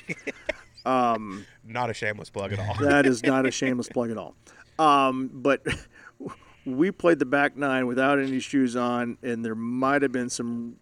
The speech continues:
Speaker 2: clear substances that rhyme with tequila,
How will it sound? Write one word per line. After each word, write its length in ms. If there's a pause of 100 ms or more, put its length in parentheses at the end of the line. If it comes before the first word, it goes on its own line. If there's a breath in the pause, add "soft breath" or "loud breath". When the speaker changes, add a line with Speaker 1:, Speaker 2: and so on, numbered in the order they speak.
Speaker 2:
clear 300
substances 1000
that 240 (100)
rhyme 420
with 140
tequila, 540